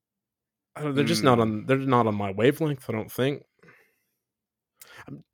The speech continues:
Speaker 1: com-
Speaker 2: Yeah, I, I mean, not everybody is, man. I, I, I, I'm, I'm also, I, I, I, I think I have the same quality you have in that when I'm at a party and someone else shows up, I have to be like,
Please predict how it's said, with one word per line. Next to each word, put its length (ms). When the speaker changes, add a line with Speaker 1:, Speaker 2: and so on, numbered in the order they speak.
Speaker 1:
com- 140
Speaker 2:
Yeah, 640
I, 40
I 20
mean, 280
not 300
everybody 500
is, 240
man. 540
I, 80
I, 80
I, 80
I'm, 240
I'm 220
also, 720
I, 260
I, 220
I, 60
I 80
think 180
I 60
have 140
the 60
same 280
quality 380
you 260
have 520
in 180
that 300
when 120
I'm 80
at 140
a 40
party 460
and 140
someone 340
else 220
shows 280
up, 220
I 200
have 160
to 120
be 200
like, 340